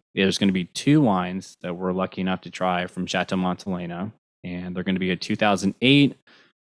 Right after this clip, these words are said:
and a two thousand fourteen Chateau Montelena Chardonnay. So for those who don't know, Montelena played a very significant role in putting California Chardonnay on the map. Back in nineteen seventy-six, uh,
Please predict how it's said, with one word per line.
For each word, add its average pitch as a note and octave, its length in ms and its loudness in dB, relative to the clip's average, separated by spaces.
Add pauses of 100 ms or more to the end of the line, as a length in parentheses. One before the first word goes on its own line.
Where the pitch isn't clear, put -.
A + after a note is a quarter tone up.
(100)
and G#2 100 2
a G2 60 4
two G#2 160 -2
thousand G2 360 2
fourteen F2+ 880 -4
Chateau G2 400 -2
Montelena F2+ 680 -2
Chardonnay. E2+ 580 -4
So F#2 320 4 (100)
for A#2 140 0
those A#2+ 240 6
who C3+ 80 6
don't A#2+ 160 4
know, G#2 180 -2
Montelena G#2+ 580 2
played F#2+ 440 -2 (560)
a - 40 -12
very G#2 200 4
significant G2+ 580 2
role F#2 560 4
in F2+ 180 -6
putting F#2+ 480 0
California F#2+ 640 -2
Chardonnay F2 580 -4
on F2 140 -10
the F2 80 -10
map. F2+ 580 -2 (600)
Back G2 280 2
in G2 320 2
nineteen F#2+ 680 -2
seventy-six, F#2+ 1080 -2
uh, F2+ 300 -2